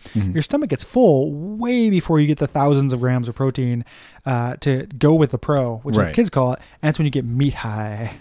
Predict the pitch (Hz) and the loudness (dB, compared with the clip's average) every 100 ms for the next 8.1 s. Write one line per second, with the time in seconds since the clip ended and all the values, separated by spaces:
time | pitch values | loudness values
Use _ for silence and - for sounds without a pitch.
0 | - 117 - 78 - 117 113 92 110 110 | -4 -2 -2 -6 0 4 4 2 2 2
1 | 73 82 101 107 107 98 101 95 95 90 | 0 -4 -2 0 0 0 0 0 -2 -4
2 | 92 98 - 90 90 - - - - 131 | -6 -6 -6 -8 -8 -12 -14 -12 -8 -6
3 | - - - - - - 190 254 202 143 | -6 -8 -8 -14 -6 0 2 2 0 0
4 | 123 117 147 175 208 208 180 156 147 139 | -2 -4 0 2 4 4 2 4 2 4
5 | 131 123 - 151 143 151 131 123 127 120 | 0 -2 0 2 4 2 2 2 2 -2
6 | - 127 117 117 - 92 87 87 123 123 | -2 -2 -2 -4 -4 -4 -2 -2 -2 0
7 | 131 143 147 - 131 127 123 120 117 113 | 0 2 0 0 -2 0 0 -2 -2 -6
8 | - | -12